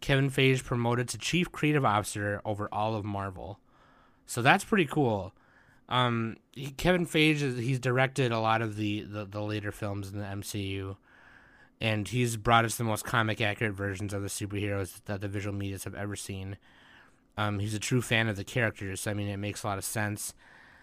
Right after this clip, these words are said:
And he is now the C C O, Chief Creative Officer, over all of Marvel Studios. So, I mean, I, I trust that.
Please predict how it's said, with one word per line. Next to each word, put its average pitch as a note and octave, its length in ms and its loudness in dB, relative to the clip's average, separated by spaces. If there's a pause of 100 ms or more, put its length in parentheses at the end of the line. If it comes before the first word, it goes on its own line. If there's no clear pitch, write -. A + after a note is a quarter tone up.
(160)
And G2+ 140 -2
he A2 120 0
is F#2+ 100 -2
now G#2 180 0
the F#2+ 120 -2
C G#2+ 340 -4
C G#2 260 -2
O, G2 140 -2
Chief - 260 -8
Creative G2 300 -4
Officer, F#2+ 520 -4 (640)
over G#2 240 -2
all G2 160 0
of G2 80 -2
Marvel F#2+ 240 -4
Studios. F#2 560 -6
So, C3+ 100 0
I - 20 4
mean, D3 220 4
I, D#3 220 2
I F#3 120 2
trust - 400 2
that. E3 300 2